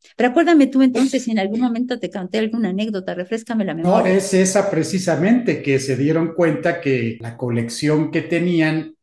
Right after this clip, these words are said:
Speaker 2: no servía para ciertos, para ciertas personas que hablaban y no le entendía nada porque
Speaker 1: Nada.
Speaker 2: precisamente tenían un corpus que no correspondía a los mexicanos. Y era los que más llamaban, ¿no?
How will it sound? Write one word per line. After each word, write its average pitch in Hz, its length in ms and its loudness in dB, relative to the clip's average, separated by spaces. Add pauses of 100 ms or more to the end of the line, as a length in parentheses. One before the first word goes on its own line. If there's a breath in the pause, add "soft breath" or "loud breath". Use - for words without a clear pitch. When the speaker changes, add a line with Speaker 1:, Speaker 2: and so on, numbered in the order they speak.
Speaker 2:
no 135 300 0
servía 151 760 0
para 117 240 -6
ciertos, 127 1040 -4
para 131 200 -2
ciertas 170 380 -2
personas 156 680 0
que 127 100 -4
hablaban 147 460 0
y 123 40 0
no 131 160 0
le 135 100 0
entendía 139 460 -2
nada 151 300 -2
porque 117 340 -8
Speaker 1:
Nada. 220 200 -2
Speaker 2:
precisamente 131 560 -4
tenían 120 400 -4
un 120 180 -6
corpus 131 460 -8
que 120 120 -10
no 120 200 -4
correspondía 160 920 -2 (260 loud breath)
a 117 100 -8
los 107 220 -8
mexicanos. 135 720 -6 (320 soft breath)
Y 135 200 0
era 160 500 0
los 117 300 -12
que 127 120 -6
más 139 300 0
llamaban, 139 640 0
¿no? 127 480 -6